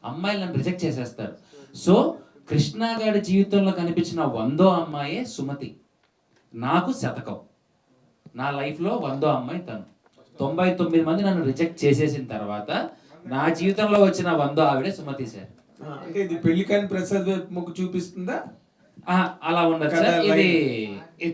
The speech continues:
Speaker 1: కంప్లీట్‌గా డిఫరెంట్. వీడికి ఎందుకు పెళ్లి అవ్వలేదు అనే దానికి కూడా ఒక కారణం ఉంది, దానికి ఒక సీన్ ఉంది.
Speaker 2: ఆ.
Speaker 1: ఎందుకు ఎవడి వల్ల అవ్వలేదు అనే దానికి కూడా మీకు ఒకటి ఉంటది, ఎందుకు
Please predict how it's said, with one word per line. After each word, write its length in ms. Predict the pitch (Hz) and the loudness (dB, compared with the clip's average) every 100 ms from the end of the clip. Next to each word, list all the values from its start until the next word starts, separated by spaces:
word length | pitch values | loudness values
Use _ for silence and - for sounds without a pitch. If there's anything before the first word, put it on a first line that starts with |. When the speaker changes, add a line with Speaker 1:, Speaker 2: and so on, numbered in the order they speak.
| 180 | -2
Speaker 1:
కంప్లీట్‌గా 360 | 190 226 202 170 | 2 4 4 2
డిఫరెంట్. 240 | 139 131 170 | 0 -2 -4
వీడికి 200 | 202 196 | -2 -2
ఎందుకు 180 | 190 262 269 | 0 -2 2
పెళ్లి 200 | 214 220 | 2 2
అవ్వలేదు 340 | 220 214 214 202 | 2 2 2 2
అనే 100 | 202 196 | 2 2
దానికి 220 | 185 185 | 0 2
కూడా 100 | 247 214 | 2 2
ఒక 80 | - | 2
కారణం 280 | 156 147 127 123 | 0 0 -4 -6
ఉంది, 180 | 120 131 - 156 | -6 -8 -6 -2
దానికి 220 | 185 190 | -2 -2
ఒక 100 | 180 170 | -6 -8
సీన్ 240 | - 147 135 | -8 -8 -6
ఉంది. 240 | 117 113 113 - _ _ 135 | -8 -10 -14 -16 _ _ -14
Speaker 2:
ఆ. 120 | 131 110 - - - - 165 190 | -12 -14 -18 -20 -20 -12 -2 0
Speaker 1:
ఎందుకు 280 | 214 226 214 156 | 0 -2 0 0
ఎవడి 180 | 180 196 | 2 4
వల్ల 140 | 202 196 | 4 4
అవ్వలేదు 300 | 180 180 180 175 | 2 0 -2 -4
అనే 100 | 170 | -2
దానికి 200 | 165 165 | -2 -2
కూడా 100 | 202 226 | -2 0
మీకు 160 | 165 139 | 0 -2
ఒకటి 200 | 131 123 127 | -4 -6 -6
ఉంటది, 320 | 123 120 120 123 - _ _ - 190 | -4 -6 -8 -10 -18 _ _ -4 -2
ఎందుకు 260 | 214 233 | -2 -4